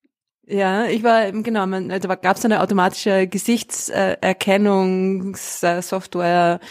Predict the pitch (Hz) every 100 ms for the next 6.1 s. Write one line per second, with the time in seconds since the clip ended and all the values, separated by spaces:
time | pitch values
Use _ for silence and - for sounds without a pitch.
0 | - - - 185 - 185 - - 175 175
1 | 208 320 - - 277 269 226 220 - 208
2 | 185 175 - 170 185 180 165 156 - _
3 | _ _ _ - - 151 156 151 - 151
4 | 156 - - - - 165 - 156 143 -
5 | - - - - - 247 - 269 - -